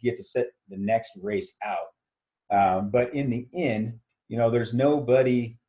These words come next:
that crosses the finish line first. Um,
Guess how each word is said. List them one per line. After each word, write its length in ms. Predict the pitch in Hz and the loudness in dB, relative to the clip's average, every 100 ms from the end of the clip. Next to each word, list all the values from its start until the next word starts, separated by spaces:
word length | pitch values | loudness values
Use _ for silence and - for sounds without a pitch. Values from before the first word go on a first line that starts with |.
| _ _ | _ _
that 260 | 107 107 - - _ | -2 0 -2 -10 _
crosses 440 | 127 127 127 120 | 2 2 -2 -10
the 100 | 113 | -12
finish 400 | - 113 113 - | -6 -4 -4 -2
line 260 | 110 98 95 - | 0 0 -4 -6
first. 440 | 87 - - - _ _ _ _ 101 | -6 -8 -16 -20 _ _ _ _ 0
Um, 500 | 98 95 90 87 | 2 2 0 -4